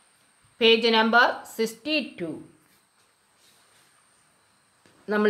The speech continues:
ഇന്ന് പഠിക്കാൻ പോകുന്നത് Let's Do, ചെയ്തു നോക്കാം എന്ന് പറയുന്ന ഭാഗമാണ്. The price of a new mobile phone is three thousand four hundred fifty rupees. The old one is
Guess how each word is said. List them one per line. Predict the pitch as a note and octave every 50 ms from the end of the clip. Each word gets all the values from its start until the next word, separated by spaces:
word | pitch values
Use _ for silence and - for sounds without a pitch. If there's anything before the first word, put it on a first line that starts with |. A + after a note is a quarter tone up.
| G#3+
ഇന്ന് | G#3 G#3 G#3+ A3
പഠിക്കാൻ | G#3 G3 G3+ A3 G#3+ A3+ A#3
പോകുന്നത് | A3 G#3+ G#3+ G#3+ G#3+ G#3+ G#3 G#3+ A#3 C4 B3+ - - G3+ G3+ A3
Let's | A3+ B3+ C4 - - - - A3 G#3+ G#3+
Do, | F#3+ F#3+ F#3 F#3 - - - - - G3+
ചെയ്തു | F#3 F3+ F#3 F#3 G3 F#3+ F#3 F3+
നോക്കാം | F3+ F3 F3 F3+ F#3+ F#3 F#3+ G#3+ D#4+ G#4+ - - - - _ - G3+
എന്ന് | F#3+ F3+ F3 F3+
പറയുന്ന | F3 F3+ F3 F3+ F#3+ F#3 - F#3
ഭാഗമാണ്. | E3 E3 E3+ E3+ F3 F3+ F3+ F#3 F#3+ G3+ C4 F4+ - - - - _ _ _ A3 A3 C4
The | C4 C4 C4
price | B3 A#3+ B3+ C#4+ F4 - - D4 C#4
of | C#4 C#4 C#4+ C4+
a | C4+ C4 B3 B3
new | B3 B3+ C#4+ D4+ D4+ B3+
mobile | A3+ A3 A3+ A#3 A#3+ B3 B3+ B3+ -
phone | A#3+ A#3 A#3 A#3 A3+ A3 A3
is | A3 A#3+ D4+ G4 - - - _ _ _ _ _ _ _ _ -
three | A3 A3+ A3+ A#3+ B3+ B3 - -
thousand | A#3 A3+ A#3 A#3 A3+ - B3+ A#3 A3+ A3+ B3 B3+ -
four | G#3 G3+ G#3 A3 A#3 B3+ - A#3
hundred | A3+ A3 A3 G#3+ A3 A3 G#3+ G#3+ G#3+ - C4
fifty | B3+ B3+ - - - B3+ B3+ C4 C#4 C#4 C4+
rupees. | G3+ F#3 - - E3+ D3 - - - - - - _ _ _ _ _ _ _ _ _ _ _ _ _ _ _ _ _ - G#3+ G#3
The | A#3+ B3 B3+ B3+ C4
old | C#4 D4 D#4+ G4+ F#4 D#4+ D4+ C#4 B3+
one | B3+ C4 C4 B3+ C4
is | C4 C4